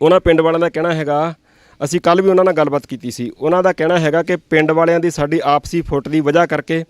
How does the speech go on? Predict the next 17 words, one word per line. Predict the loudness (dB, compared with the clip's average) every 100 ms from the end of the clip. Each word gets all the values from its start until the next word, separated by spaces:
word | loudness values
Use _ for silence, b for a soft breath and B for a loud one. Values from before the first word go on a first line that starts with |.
| b b b b b 0
ਕੁਛ | 2 2
ਪਿੰਡ | 2 2
ਵਾਲਿਆਂ | 4 4
ਨੇ | 4
ਆਖਿਆ | 2 0 -4
ਸੀਗਾ | -2 -2
ਕਿ | -2
ਦਮਦਮੀ | -2 -2 0 -2
ਟਕਸਾਲ, | -2 -4 0 0 0 -6 -4
ਜਿਹੜੇ | -2 -2
ਕਿ | -4
ਸਿੱਖਾਂ | -6 -6 -6
ਦੀ |
ਸਿਰਮੌਰ, | -4 -2 0 0 0 -4
ਸਿਰਮੌਰ | -4 2 4 4
ਜਥੇਬੰਦੀ | 2 -2 -2 0 0
ਆ, | 0